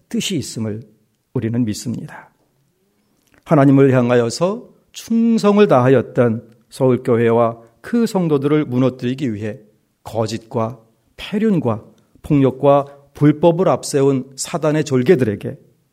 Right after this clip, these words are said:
압살롬을 나무에 다시고 땅구덩이에 던지시고 그 위에 돌무덤을 만지시고, 만드시고 압살롬의 군대를 완전히 흩어버리신 하나님의 공의의 심판의 역사가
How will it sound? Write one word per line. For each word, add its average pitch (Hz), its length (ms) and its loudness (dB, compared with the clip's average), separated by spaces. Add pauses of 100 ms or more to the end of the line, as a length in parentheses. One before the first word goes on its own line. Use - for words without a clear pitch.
(500)
압살롬을 170 880 2 (180)
나무에 147 420 6
다시고 117 600 -4 (420)
땅구덩이에 160 680 2
던지시고 120 720 -2 (240)
그 151 120 2
위에 135 140 6
돌무덤을 147 640 2
만지시고, 120 560 -4
만드시고 131 680 -4 (260)
압살롬의 131 540 0
군대를 127 460 0
완전히 131 380 2
흩어버리신 135 640 -2 (260)
하나님의 120 360 -2
공의의 117 340 -6
심판의 151 420 -8
역사가 127 480 -12